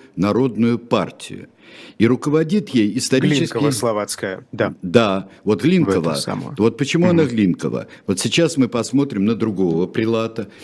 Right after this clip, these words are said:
Speaker 1: э, совершенно противоположного по виду Йозефу <coughs> Тиса. Э, это Андрей Глинка.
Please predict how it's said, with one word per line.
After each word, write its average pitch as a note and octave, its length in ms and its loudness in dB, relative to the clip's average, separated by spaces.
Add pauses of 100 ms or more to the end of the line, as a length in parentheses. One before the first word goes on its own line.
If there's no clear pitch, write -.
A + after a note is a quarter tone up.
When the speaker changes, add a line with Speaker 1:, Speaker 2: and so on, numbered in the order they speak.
(240)
Speaker 1:
э, G2 200 0
совершенно G#2 520 -2
противоположного A2+ 1040 0
по F#2+ 200 -4
виду G#2 600 -2
Йозефу F2+ 640 -4 (380)
<coughs> - 1120 0
Тиса. A#2+ 440 0 (840)
Э, G#2 440 0 (400)
это E3+ 400 0 (120)
Андрей A#2+ 300 0
Глинка. F2 460 -4